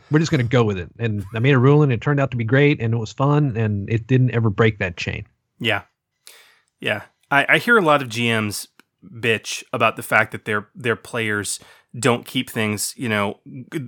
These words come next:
Speaker 2: th-, their players stop things down in combat by pausing to look up rules or think about things or tactically analyze the situation. And then I watch the G M do his thing, and he does the exact same damn thing.
Speaker 1: <laughs> Yeah.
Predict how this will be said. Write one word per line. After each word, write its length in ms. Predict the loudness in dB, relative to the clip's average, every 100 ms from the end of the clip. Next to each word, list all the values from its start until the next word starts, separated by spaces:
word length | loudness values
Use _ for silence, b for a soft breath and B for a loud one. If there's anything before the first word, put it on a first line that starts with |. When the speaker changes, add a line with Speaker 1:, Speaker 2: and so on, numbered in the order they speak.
| -12
Speaker 2:
th-, 160 | -12 -8
their 200 | -2 -2
players 340 | 0 -2 -2
stop 360 | -4 -2 -2 -2
things 220 | -6 -6
down 220 | -6 -6
in 80 | -6
combat 580 | -8 -8 -8 -10 -12 -4
by 260 | -4 -4 -10 b _
pausing 320 | 0 2 0
to 120 | -6
look 160 | -10 -10
up 140 | -10
rules 300 | -8 -10 -8
or 40 | -10
think 220 | -10 -10
about 180 | -10 -10
things 240 | -12 -10
or 60 | -10
tactically 440 | -6 -8 -8 -10
analyze 360 | -8 -8 -8 -10
the 100 | -14
situation. 480 | -12 -10 -10 -10 -20 B B
And 100 | -2
then 80 | 2
I 80 | 4
watch 320 | 6 2 2
the 80 | -6
G 240 | -4 -2
M 340 | -2 -2 -4 -8 _ _ _ _
do 160 | -6 -4
his 160 | -2 -2
thing, 300 | -4 -4 -8 b b b
and 140 | -4 -4
he 200 | -6 -2
does 260 | -2 -2
the 100 | -4
exact 380 | -4 -2 -2 -2
same 240 | -8 -8
damn 160 | -10 2
thing. 260 | 2 2 0
Speaker 1:
<laughs> 60 |
Yeah. 80 | -2